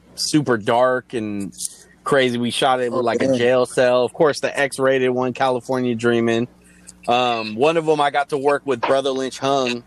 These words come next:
Speaker 1: and shoot his video out in L A. So that one was super crazy. That was called, uh, Thirty-one Summers. And, uh, I shot that with my homie Ben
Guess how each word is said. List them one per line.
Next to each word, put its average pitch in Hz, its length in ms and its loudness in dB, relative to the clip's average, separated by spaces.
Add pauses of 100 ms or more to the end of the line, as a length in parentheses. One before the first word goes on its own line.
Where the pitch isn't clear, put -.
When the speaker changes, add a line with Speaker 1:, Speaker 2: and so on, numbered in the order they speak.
(120)
Speaker 1:
and 117 180 -6
shoot 131 240 0
his 123 260 0
video 117 520 4
out 110 220 2
in 107 80 -12
L 110 240 2
A. 123 260 2 (760)
So 113 600 0
that 127 240 0
one 123 140 -4
was 117 180 -4
super 120 220 -4
crazy. 117 280 0
That 127 160 2
was 131 140 -6
called, 127 420 0
uh, 117 340 0 (100)
Thirty-one 139 480 0
Summers. 139 680 -2 (880)
And, 123 300 0
uh, 110 380 2
I 123 60 0
shot 143 240 0
that 135 180 2
with 127 140 -4
my 120 160 2
homie 123 280 -6
Ben 123 440 -4